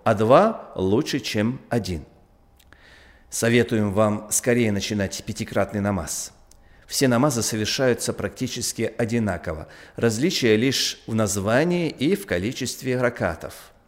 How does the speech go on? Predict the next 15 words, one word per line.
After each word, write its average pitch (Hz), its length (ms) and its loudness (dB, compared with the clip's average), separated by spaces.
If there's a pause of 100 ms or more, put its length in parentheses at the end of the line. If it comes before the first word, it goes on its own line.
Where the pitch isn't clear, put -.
(540)
Если 113 260 0
научитесь 110 580 -2
совершать 104 640 -4
один 113 300 0
намаз, 175 500 0 (200)
то 214 120 2
сможете 151 460 -4
совершать 95 600 -4 (220)
и 101 60 -6
все 95 440 -4 (220)
остальные. 87 680 -2 (2250)
Если 185 320 4
мусульманка 131 600 2
совершила 113 520 -2
никах 104 540 0